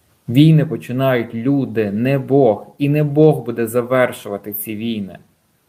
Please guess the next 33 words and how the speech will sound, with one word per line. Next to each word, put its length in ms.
А 120
тільки 480
люди 520
можуть 400
це 120
завершити. 540
Це 180
ті 260
ігри 500
сатани. 580
Хтось 220
каже 280
так: 280
світом 380
керують 400
глобалісти, 720
хтось 260
ще 240
щось. 220
Я 120
кажу, 260
в 60
світі 360
стільки 320
тої 220
нечисті 560
сатанинської. 760
І 40
поки 300
це 120
все 260
не 160
згине, 540